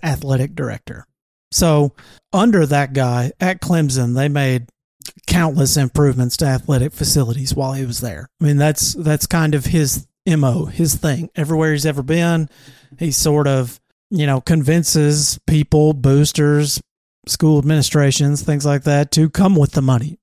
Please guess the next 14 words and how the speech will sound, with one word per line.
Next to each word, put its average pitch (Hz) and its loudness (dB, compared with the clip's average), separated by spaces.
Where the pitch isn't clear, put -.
and 135 2
invest 131 0
in 139 0
facilities. 135 -2
So 143 2
that's 151 0
what 175 2
they 180 2
do, 175 0
or 147 2
that's 165 0
what 175 4
he 180 4
does. - -4